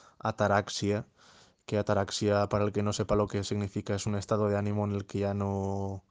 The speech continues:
no, no sientes ni padeces nada, solo te queda observar. Y creo que transmite muy bien este desasosiego mental en el que, pues, Julio Jaramillo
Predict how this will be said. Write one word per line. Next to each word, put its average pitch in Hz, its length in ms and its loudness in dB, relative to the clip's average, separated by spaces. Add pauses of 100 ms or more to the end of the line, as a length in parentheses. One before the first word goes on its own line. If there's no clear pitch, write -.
(540)
no, 95 840 -4
no 104 140 -4
sientes 104 460 -2
ni 107 120 0
padeces 104 400 0
nada, 104 300 0
solo 104 240 -2
te 98 120 -4
queda 101 240 0
observar. 98 580 0 (1200)
Y 110 880 2
creo 110 160 -2
que 117 60 2
transmite 123 360 2
muy 120 140 2
bien 117 160 2
este 113 260 0
desasosiego 107 720 0
mental 107 440 2
en 104 120 0
el 101 180 -4
que, 165 460 -4 (960)
pues, 104 640 4
Julio 110 260 4
Jaramillo 110 720 4